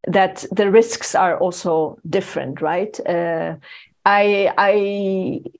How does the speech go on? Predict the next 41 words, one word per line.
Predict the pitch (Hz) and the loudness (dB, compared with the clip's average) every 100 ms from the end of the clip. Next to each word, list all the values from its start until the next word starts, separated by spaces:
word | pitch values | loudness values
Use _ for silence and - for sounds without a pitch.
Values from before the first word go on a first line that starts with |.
| _ - | _ -2
we | 214 247 | 2 4
haven't | 294 370 302 | 4 4 4
heard | 262 214 | 4 2
that | 175 175 190 | 2 -2 -4
much | 175 - - | -6 -4 -4
actually | 165 - - 160 156 151 - | -4 -6 -6 -2 -2 -4 -6
from | - 208 196 190 190 | 0 2 2 -2 -4
trans | - 220 214 190 - | -2 0 -2 -6 -6
men, | 135 147 151 | -6 -6 -6
so, | - 165 143 - - | -2 -2 -2 -4 -4
uh, | 165 147 | -2 -2
girls | 156 190 190 185 - | 0 2 2 2 -2
id-, | 165 - - | -4 -4 -2
or, | 165 147 | -2 0
or, | - 156 151 - | -2 -2 -2 -2
or | 147 156 | -4 -4
females | 151 208 214 170 151 | -2 2 2 2 -2
identifying | 147 175 165 170 156 151 139 | -2 -2 -4 -6 -4 -4 -4
as | 147 147 | -4 -2
men. | 180 160 151 208 - - - - _ | 0 0 -2 -6 -8 -18 -18 -20 _
Uh, | 180 185 180 175 170 165 - | 2 4 4 4 4 4 2
we | 185 214 208 | 2 2 4
don't | 220 240 233 233 | 4 4 2 0
really | 208 196 196 190 | 0 0 0 2
know, | 196 208 | 2 4
or | 214 175 | 4 2
at | 165 - | 0 -2
least | 175 - | -4 -2
I | - 196 | 0 0
don't | 190 160 | 0 -2
know, | 151 160 180 | -4 -4 -2
to | 190 | 0
what | 185 190 | 4 4
extent, | 180 - - 180 170 175 170 - | 2 -2 -2 -2 0 -2 -4 -8
what, | - 185 185 | -2 0 2
what | 190 190 | 2 2
kind | 208 190 | 0 -2
of | 175 170 | -2 -2
challenges | 208 190 180 156 165 143 | 0 2 0 -2 -4 0
they | 175 220 | 2 2
face, | 220 202 202 202 208 208 - | 2 2 4 2 -2 -8 -8